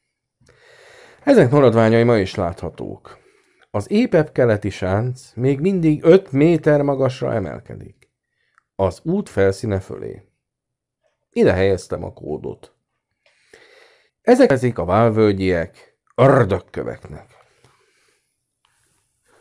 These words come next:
Az uzsai kőbánya bővítése során a hatalmas őskori telep keleti és északi felében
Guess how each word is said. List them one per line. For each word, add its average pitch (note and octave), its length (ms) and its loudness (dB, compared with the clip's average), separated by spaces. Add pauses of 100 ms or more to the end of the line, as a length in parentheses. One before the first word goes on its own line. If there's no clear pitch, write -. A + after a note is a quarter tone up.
(260)
Az C3+ 240 4
uzsai F3+ 400 2
kőbánya A2 540 2
bővítése G2 560 -2
során G#2+ 440 -2
a G#2 40 0
hatalmas A2 600 -2
őskori E3+ 520 0
telep G#2 360 -2
keleti B2+ 640 -2 (440)
és D3+ 280 2
északi F#3+ 540 -2
felében G2 640 -2